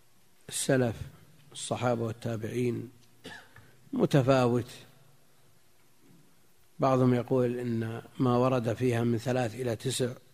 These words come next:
ومنهم من يقول من أربع إلى سبع، وعلى كل حال كأن الإجماع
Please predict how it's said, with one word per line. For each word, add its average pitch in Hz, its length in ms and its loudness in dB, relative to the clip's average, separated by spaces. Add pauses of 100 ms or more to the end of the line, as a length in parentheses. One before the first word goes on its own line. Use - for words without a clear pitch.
(1700)
ومنهم 123 360 4
من 117 120 2
يقول 113 240 0
من 117 160 2
أربع 117 400 0
إلى 120 240 0
سبع، 127 360 2 (1600)
وعلى 127 300 4
كل 113 280 -2
حال 123 280 -2
كأن 127 520 2
الإجماع 117 720 -2